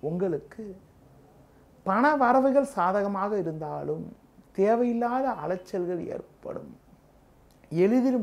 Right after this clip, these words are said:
முடிய வேண்டிய காரியங்கள் சற்று தாமதமாகும். தொழிலில் வீண் நிம்மதி குறைவுகள் ஏற்படும். வேலையாட்களால் வீண் பிரச்சனைகள் ஏற்படலாம்.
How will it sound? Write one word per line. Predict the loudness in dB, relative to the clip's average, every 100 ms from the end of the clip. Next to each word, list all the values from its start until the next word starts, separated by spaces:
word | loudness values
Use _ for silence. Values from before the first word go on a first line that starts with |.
| -2
முடிய | -4 -4 -4
வேண்டிய | -6 -8 -12 -10 -4
காரியங்கள் | -4 -2 -4 -6 -8
சற்று | -12 -14 -14
தாமதமாகும். | -12 -10 -10 -12 -14 -16 -18 -20 -20 _ _ _ _ _ _ _ _ _ _ _ _ _ _ _
தொழிலில் | 4 6 6 4 2 0 -2
வீண் | -4 -4 -8 -14 -12 -6
நிம்மதி | -2 0 0 -2
குறைவுகள் | -4 -4 -4 -6 -8
ஏற்படும். | -10 -14 -12 -12 -12 -16 -20 _ _ _ _ _ _ _ _
வேலையாட்களால் | 2 4 6 6 6 2 2 4 4 0
வீண் | -2 -6
பிரச்சனைகள் | -10 -8 -6 -6 -6 -6
ஏற்படலாம். | -8 -12 -18 -16 -14 -14 -16